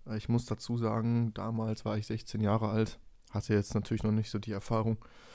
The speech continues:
ähm, hab dann einen Trainingsplan bekommen, ganz normal von einem Trainer. Das war auch ein Ganzkörperplan,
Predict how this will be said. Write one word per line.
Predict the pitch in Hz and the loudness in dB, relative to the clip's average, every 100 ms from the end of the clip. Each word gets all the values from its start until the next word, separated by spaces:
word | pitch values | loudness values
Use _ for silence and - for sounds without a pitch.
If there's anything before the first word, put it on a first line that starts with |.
| - - - | -20 -20 -6
ähm, | 104 101 98 98 | 0 2 4 4
hab | 110 110 - | 6 6 4
dann | - 104 104 | 2 4 2
einen | 107 107 | 0 -2
Trainingsplan | 107 147 156 123 - 107 101 | 2 4 4 4 4 4 4
bekommen, | - 127 | 6 6
ganz | 123 110 - | 6 2 2
normal | 110 127 | 4 8
von | 123 107 | 10 10
einem | 110 | 8
Trainer. | - 139 127 | 4 4 4
Das | 107 | 4
war | 107 | 8
auch | 113 | 10
ein | 107 | 10
Ganzkörperplan, | 107 120 - 117 110 - 113 110 | 8 6 6 4 10 12 12 10